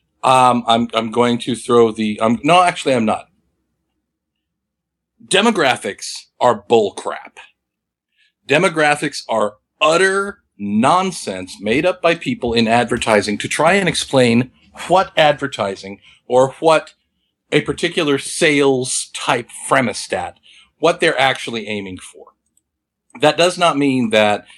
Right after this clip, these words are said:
you, Jen, specifically, or anyone listening,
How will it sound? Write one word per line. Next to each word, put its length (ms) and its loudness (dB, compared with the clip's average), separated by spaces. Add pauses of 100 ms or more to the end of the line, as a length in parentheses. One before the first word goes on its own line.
(100)
you, 640 -4 (540)
Jen, 460 -2
specifically, 720 0
or 200 2
anyone 420 2
listening, 440 -8